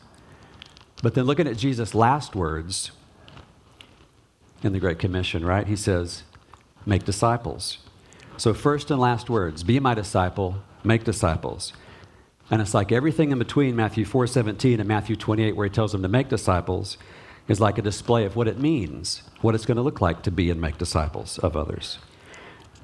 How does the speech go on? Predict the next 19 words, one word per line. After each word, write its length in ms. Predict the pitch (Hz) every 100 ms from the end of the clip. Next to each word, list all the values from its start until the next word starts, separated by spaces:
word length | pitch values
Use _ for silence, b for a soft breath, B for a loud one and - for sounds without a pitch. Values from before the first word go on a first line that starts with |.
| -
And 80 | 107
this 120 | 101
process 640 | - 151 180 165 104 92 -
of 160 | 107
making 260 | 107 110 120
disciples 520 | 104 104 90 87 110
starts 420 | - 117 123 123
with 320 | 110 98 - - _ _ -
evangelism, 800 | 101 104 101 87 71 67 - 98 - _ B B B
starts 300 | - 107 117
with 100 | 104
the 60 |
good 220 | 95 95
news, 480 | 95 85 73 90 - - - B B B B
addressing 380 | 110 101 107 123
the 80 | 107
problem 400 | - 90 90 85
of 120 | 85
sin. 320 | - 76 71